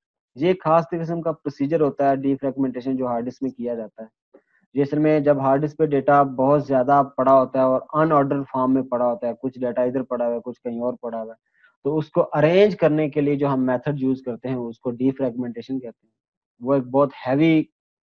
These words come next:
काम होता है। अगर आप अपनी hard disk को defragmentation पे लगा दें तो आप समझ जाएं कि तीन चार दफा अगर आपने ये processor apply किया है, यानी कि ये प्रोसेस, defragmentation का process अगर आपने hard disk पे चार से पांच दफा apply कर दिया है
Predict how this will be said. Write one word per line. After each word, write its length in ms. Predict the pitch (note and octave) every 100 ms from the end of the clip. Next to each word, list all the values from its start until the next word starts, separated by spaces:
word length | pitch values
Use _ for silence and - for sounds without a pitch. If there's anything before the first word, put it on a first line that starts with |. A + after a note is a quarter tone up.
| _ _ -
काम 240 | B2 B2+
होता 240 | C3 B2 B2+
है। 200 | B2 A#2+ _ _ _ _
अगर 140 | B2 B2+
आप 120 | C3
अपनी 220 | C3 C3+
hard 240 | C3+ B2+ C3
disk 200 | C#3 -
को 280 | C#3 C3+
defragmentation 880 | B2 C#3 C#3 C#3 C3 C3+ B2+ B2+ C3
पे 80 | C#3
लगा 360 | C3 A#2 A#2+ C3+
दें 220 | C3 A#2+ _ _ _ -
तो 60 |
आप 280 | - C3 B2+
समझ 340 | - C#3+ D3
जाएं 340 | C3 B2 A#2+ A#2 _ -
कि 80 | B2+
तीन 320 | - C#3+ C#3+
चार 380 | C#3+ C#3 D3 C#3+
दफा 440 | B2+ C#3 D#3 C#3+
अगर 180 | B2+ C3
आपने 260 | B2+ C3
ये 80 | C3
processor 440 | B2+ B2 C3 B2 B2+
apply 300 | A#2+ A#2+ B2
किया 280 | A#2+ A#2
है, 60 | G#2+ _ _ _ _ _ -
यानी 200 | A#2+ C3
कि 100 | C3
ये 180 | B2+ D3+
प्रोसेस, 600 | D3+ C#3+ C#3+ F#3+ D3+ - _ _ -
defragmentation 1000 | D#3 E3+ - D3 C#3+ D3+ C#3 C#3 D3+ D3
का 140 | C#3 C#3
process 540 | - C#3+ C#3+ F#3 D#3
अगर 220 | - B2+
आपने 260 | C3+ C3 C#3
hard 260 | B2+ C3
disk 180 | C#3+ C#3
पे 140 | C#3+ C3+
चार 320 | C3+ C3+ E3
से 120 | D3+
पांच 300 | C#3+ C#3+ D3
दफा 160 | D3 C#3+
apply 280 | C3+ C3
कर 220 | C3 D3 D#3
दिया 260 | C#3+ B2+
है 100 | A#2